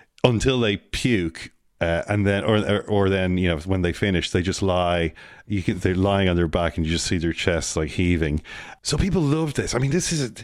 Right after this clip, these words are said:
you know, you just see the camera just, it just shows Conte inside the vision. He's just smiling. He's just got this big,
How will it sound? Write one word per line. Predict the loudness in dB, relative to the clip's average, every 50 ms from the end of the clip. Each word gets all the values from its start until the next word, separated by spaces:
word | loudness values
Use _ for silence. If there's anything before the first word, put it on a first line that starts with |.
| -18 -18 -14 -8
you | -6 -4
know, |
you | -2 -2 -2
just | -2 -4 -4
see | -4 -6 -6 -4 -4 -4 -4 -4
the | -4 -6 -4
camera | -4 -2 -2 0 -2 -2 -2
just, | -2 -2 -2 -2
it | -4
just | -4 -2 -2 -2
shows | -2 -4 -4
Conte | -4 -2 0 0 0 2 2 2 2
inside | 2 2 2 0 0 0
the | 0
vision. | 0 0 0 0 -2
He's | -2
just | -2 -2 -2 -4 -4 -4
smiling. | -2 0 2 2 2 2 0
He's | -2 -2
just | -2 -2 -2 -2 -2
got | -2 -2 0
this | 0 -2 -2 -2
big, | 0 0 0 0 0 -4 -8